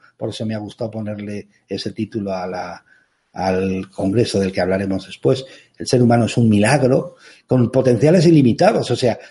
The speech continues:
tú imagínate que un ser humano tiene unos dos billones de reacciones químicas, bioquímicas, neu-, ne-, neurológicas, eh, eléctricas, en un solo segundo en todo el cuerpo,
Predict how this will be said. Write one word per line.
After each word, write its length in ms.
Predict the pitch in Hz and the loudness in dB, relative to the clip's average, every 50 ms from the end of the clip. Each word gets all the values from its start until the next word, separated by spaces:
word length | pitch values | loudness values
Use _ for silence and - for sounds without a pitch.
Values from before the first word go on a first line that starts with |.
| _ | _
tú 80 | _ 156 | _ 4
imagínate 500 | 175 196 160 147 180 185 170 151 165 151 | 4 4 4 4 2 2 2 2 0 0
que 60 | 143 | 2
un 120 | 156 147 | 2 2
ser 160 | - 135 131 131 | 2 2 0 0
humano 460 | 123 127 139 156 185 208 202 - - _ _ _ | 0 0 -2 -2 -4 -4 -6 -8 -12 _ _ _
tiene 540 | _ 135 143 151 156 165 165 170 160 160 - _ _ _ _ | _ 0 2 2 2 2 0 -2 -6 -10 -14 _ _ _ _
unos 680 | - 139 135 131 131 127 123 120 117 - - _ _ _ _ _ _ 135 | -6 -4 -2 -2 0 0 -2 -2 -4 -8 -16 _ _ _ _ _ _ 0
dos 300 | 120 151 165 156 147 156 | 2 2 4 4 2 0
billones 640 | 160 180 160 131 120 147 180 180 170 160 147 127 123 | 0 0 0 -2 0 2 2 2 2 2 0 -2 -2
de 80 | 139 | -2
reacciones 600 | 127 131 127 123 - - 147 143 135 120 - - - | -2 -2 -4 -6 -6 -6 -4 -4 -4 -6 -10 -12 -18
químicas, 520 | _ 165 175 170 151 151 - 135 131 131 | _ -8 -4 -4 -4 -4 -6 -8 -10 -8
bioquímicas, 720 | 123 117 110 - - 170 180 180 160 147 - 147 143 127 | -8 -8 -8 -8 -8 -8 -6 -6 -6 -6 -4 -4 -6 -4
neu-, 300 | 117 123 120 113 113 110 - _ | -6 -10 -10 -10 -12 -16 -16 _
ne-, 340 | 95 98 101 101 104 101 - _ _ _ | -18 -16 -14 -14 -14 -14 -18 _ _ _
neurológicas, 800 | - 123 120 113 113 147 175 175 - 147 139 - 143 139 139 - - - - _ _ _ | -4 -2 -2 2 4 4 4 2 2 -6 -4 0 0 0 0 -2 -12 -20 -20 _ _ _
eh, 420 | _ 113 117 117 120 120 113 - _ _ _ _ _ | _ -4 -2 0 0 -2 -4 -8 _ _ _ _ _
eléctricas, 960 | _ 117 120 135 165 170 170 - - 160 147 147 156 147 139 - - - _ _ _ _ _ _ | _ 0 2 2 2 2 0 0 2 2 2 4 2 0 0 0 -6 -12 _ _ _ _ _ _
en 200 | - 135 143 170 | -2 2 4 4
un 120 | 190 196 | 4 4
solo 300 | 160 - 185 175 165 151 | 4 4 4 4 4 4
segundo 600 | - 123 131 131 156 185 196 185 160 135 127 131 | 4 0 -2 -2 0 0 0 0 -2 -4 -4 -4
en 140 | 139 120 110 | -6 -8 -6
todo 220 | 110 131 139 135 | -6 -4 -4 -4
el 80 | 120 110 | -4 -4
cuerpo, 440 | - 180 165 156 165 - - - | -4 -6 -6 -6 -10 -14 -20 -20